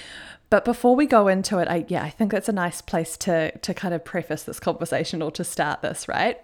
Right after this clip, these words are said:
Like, I really get it. And so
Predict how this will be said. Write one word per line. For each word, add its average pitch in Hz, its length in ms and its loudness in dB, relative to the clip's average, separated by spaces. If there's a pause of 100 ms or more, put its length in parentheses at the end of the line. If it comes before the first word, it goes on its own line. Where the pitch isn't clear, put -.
Like, 202 200 0
I 202 40 4
really 180 320 0
get - 200 -6
it. - 380 -8 (880)
And 254 180 4
so 262 400 2